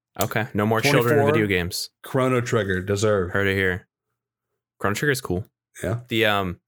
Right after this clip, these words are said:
Speaker 1: there was a, a box set of, like, the music made on vinyl for Chrono Trigger.
Speaker 2: Yeah.
Speaker 1: Not of-, not official, mind you.
Speaker 2: They never
Speaker 1: As far,
Speaker 2: are.
Speaker 1: at least as far as I know. But, um, that shit sells for, like, like, twelve hundred dollars.
Speaker 2: Jesus.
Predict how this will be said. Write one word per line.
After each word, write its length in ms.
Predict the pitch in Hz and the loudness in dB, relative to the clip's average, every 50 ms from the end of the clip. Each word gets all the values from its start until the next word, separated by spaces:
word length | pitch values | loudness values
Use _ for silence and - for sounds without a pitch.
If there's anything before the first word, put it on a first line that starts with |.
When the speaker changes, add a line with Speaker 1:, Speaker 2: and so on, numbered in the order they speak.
| _ _ - | _ _ -4
Speaker 1:
there 140 | 123 123 123 | -2 0 0
was 180 | 123 117 107 | 0 0 0
a, 480 | 113 107 104 98 98 92 87 85 127 - _ _ _ _ _ _ _ _ | 0 2 2 2 2 0 -2 -4 -6 -12 _ _ _ _ _ _ _ _
a 120 | - 101 92 | -4 -4 -4
box 440 | 87 - 104 107 117 123 - - - | -2 -2 0 0 0 0 -2 -4 -4
set 360 | - 131 113 101 90 - - _ _ _ _ _ _ _ _ | 0 0 2 2 0 -2 -6 _ _ _ _ _ _ _ _
of, 160 | - 98 92 | -6 -4 0
like, 220 | 101 98 92 - - | 0 -2 -2 -2 -2
the 180 | 101 95 92 | -2 0 0
music 400 | 90 98 104 117 120 139 143 139 | 0 0 0 0 0 0 -2 -2
made 180 | 123 104 107 104 | 0 -2 0 0
on 160 | 101 92 90 | 0 -2 -2
vinyl 460 | 85 90 87 101 123 139 160 175 - _ _ _ _ _ _ _ _ - | -2 -2 -2 0 0 -2 -2 -4 -8 _ _ _ _ _ _ _ _ -10
for 120 | - 117 | -10 -8
Chrono 240 | - - - 117 135 | -4 -2 -2 0 0
Trigger. 420 | 131 - 175 170 175 196 214 - _ _ _ _ - | -2 -2 -2 0 -2 -2 -4 -8 _ _ _ _ -2
Speaker 2:
Yeah. 80 | 120 | 0
Speaker 1:
Not 160 | 131 180 220 - | 2 4 4 2
of-, 140 | - - - _ _ _ _ - | 0 -4 -12 _ _ _ _ -2
not 180 | 151 185 208 185 | 0 0 0 0
official, 380 | - - 139 131 127 - 117 | 0 0 -2 0 0 0 -2
mind 260 | 95 92 87 92 87 | -2 -2 -2 -2 -2
you. 200 | 87 90 92 - - - - - - | -2 -2 -4 -4 -8 -14 -16 -12 -6
Speaker 2:
They 180 | 190 180 196 196 | -2 0 0 2
never 160 | 190 180 - | 2 2 2
Speaker 1:
As 100 | 131 110 | 2 4
far, 140 | 101 104 117 127 | 4 4 4 2
Speaker 2:
are. 120 | 135 131 | 2 0
Speaker 1:
at 520 | 110 - - - - - - - - - - | -2 -4 -6 -10 -12 -14 -16 -16 -12 -6 -2
least 180 | 156 143 - | 0 0 0
as 80 | 127 123 | 0 0
far 180 | - 131 117 107 | 0 2 2 2
as 120 | 104 101 | 2 2
I 100 | 98 107 | 0 2
know. 220 | 107 98 85 87 | 0 0 -2 -2
But, 180 | 87 120 123 131 | -2 -2 0 0
um, 380 | 131 123 123 117 110 98 98 - _ _ _ _ _ _ _ _ _ - | 2 2 0 0 -2 -4 -8 -10 _ _ _ _ _ _ _ _ _ 0
that 160 | 113 120 123 | 0 2 2
shit 180 | - 151 117 | 0 0 0
sells 340 | - - 127 120 117 117 - | -2 0 2 2 2 0 -2
for, 120 | - 110 110 | -2 -2 0
like, 380 | 98 87 80 80 - - _ _ _ _ _ _ _ _ - | 0 2 0 0 -4 -8 _ _ _ _ _ _ _ _ -4
like, 160 | 113 104 - - | -4 -4 -2 -4
twelve 400 | - - - 120 110 110 113 113 | -6 -4 -2 0 0 0 -2 -4
hundred 440 | - - 120 113 110 107 104 92 87 | -6 -4 -4 -2 -2 -2 -2 0 0
dollars. 540 | 87 87 87 85 82 73 69 - - - - | 0 0 2 0 -2 -4 -6 -8 -12 -14 -12
Speaker 2:
Jesus. 880 | - - 131 131 127 123 123 117 104 101 95 95 113 - - - - | -8 -4 -2 0 2 4 2 2 2 0 0 0 0 0 0 0 0